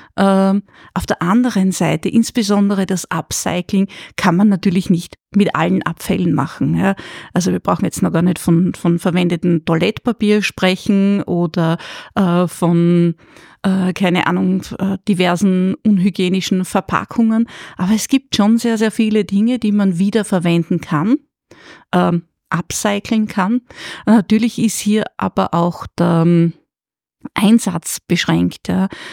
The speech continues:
Also man kann nicht unendlich viele Upcycling-Produkte nach Hause stellen. Das heißt, ähm, die großen Mengen an, an Abfällen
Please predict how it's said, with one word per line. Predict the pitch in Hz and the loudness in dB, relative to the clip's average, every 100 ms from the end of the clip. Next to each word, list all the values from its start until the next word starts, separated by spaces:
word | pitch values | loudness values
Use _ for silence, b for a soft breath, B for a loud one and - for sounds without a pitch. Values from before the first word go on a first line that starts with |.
| B | B
Also | - 190 | -4 0
man | 185 | 0
kann | - 175 | 2 2
nicht | 180 | 2
unendlich | - 190 - 180 - - | 2 2 2 -2 -2 -4
viele | - 190 190 - | 0 0 0 -4
Upcycling-Produkte | 165 - - - 190 196 - 196 - - 196 | -8 -4 -4 -2 -2 -2 0 -4 -4 -6 -2
nach | 190 - - | -2 -2 -6
Hause | - - - | -8 -6 -8
stellen. | - 180 190 208 214 B B B B | -4 -4 -2 -2 -4 B B B B
Das | 180 170 | 0 0
heißt, | 190 190 220 - - - | 0 0 -2 -6 -10 -4
ähm, | 190 180 185 190 B B B B - | 0 2 2 0 B B B B 0
die | 196 | 2
großen | 233 185 190 233 - - 190 170 170 | 2 2 2 0 -2 0 2 4 4
Mengen | 165 196 233 196 160 156 - | 4 4 4 2 2 0 -2
an, | 156 156 160 165 - | -2 0 0 -2 -2
an | 160 160 | -2 -2
Abfällen | 160 165 - 185 175 185 202 | -4 -10 -6 -2 0 2 0